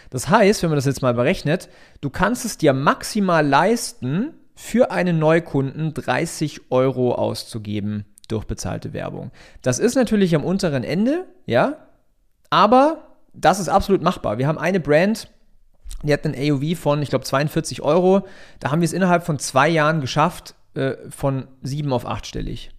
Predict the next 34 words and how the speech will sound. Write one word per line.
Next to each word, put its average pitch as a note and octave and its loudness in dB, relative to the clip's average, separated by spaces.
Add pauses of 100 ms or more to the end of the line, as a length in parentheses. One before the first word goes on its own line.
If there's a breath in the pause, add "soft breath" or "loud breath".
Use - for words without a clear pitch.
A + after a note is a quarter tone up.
Ja, B2 0
von B2+ -4
einer D#3+ 2
Million C3+ 2
auf A2+ -4
über A#2+ -2
zehn A#2 -4
Millionen G#2 -4
Jahresumsatz. G#2 -10 (600)
Boom. C#3+ 4 (320)
Ja, B2 -2 (160)
funktioniert. D3+ -4 (760 loud breath)
Was E3 4
allerdings F#3+ 4
schlecht - 0
skaliert C3 2
oder D3 2
vielleicht D3 2
sogar C3 0
nie E3+ 0
skaliert, B2 -2
ist A#2 -6
das C#3+ -6
folgende F3+ 4
Szenario. G2+ -8 (340 soft breath)
Du C3+ 2
hast F#3+ 2
ein F#3+ -2
A F3 2
O E3 2
V D#3+ -2
von D#3+ -2
vierzig E3+ -2
Euro, F3 4